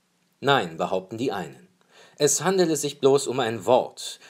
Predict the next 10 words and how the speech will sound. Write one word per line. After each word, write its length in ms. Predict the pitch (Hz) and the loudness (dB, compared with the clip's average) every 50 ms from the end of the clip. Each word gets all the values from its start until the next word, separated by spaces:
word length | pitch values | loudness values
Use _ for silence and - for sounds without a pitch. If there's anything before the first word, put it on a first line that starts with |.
| - _ | -10 _
durch 160 | - 131 127 | 0 0 2
dessen 300 | - 156 156 - - 143 | 4 4 4 4 0 -4
Tilgung 500 | - - 170 175 180 170 165 156 147 139 | -2 2 4 4 4 4 2 -2 -4 -4
nicht 220 | 147 139 - - 117 | -6 -6 -6 -6 -6
eine 260 | 143 143 139 - - | -4 -4 -4 -2 -2
einzige 560 | 123 131 143 156 - - - 139 135 143 135 | -2 -2 -2 -2 -4 -4 -2 2 2 2 2
rassistische 720 | 131 120 - - 120 107 - - - 113 - - - 104 - | 0 -4 -6 -6 -6 -6 -6 -6 -6 -6 -4 -2 0 0 0
Einstellung 640 | - 95 95 95 - - - 98 90 90 92 92 92 | 0 -2 -4 -4 -6 -4 -4 -4 -4 -4 -4 -4 -4
beseitigt 600 | 110 113 107 104 85 78 - - - - - 78 | -4 -4 -2 -4 -4 -4 -8 -14 -20 -16 -14 -12
werde. 280 | 71 - - - - | -12 -12 -14 -20 -20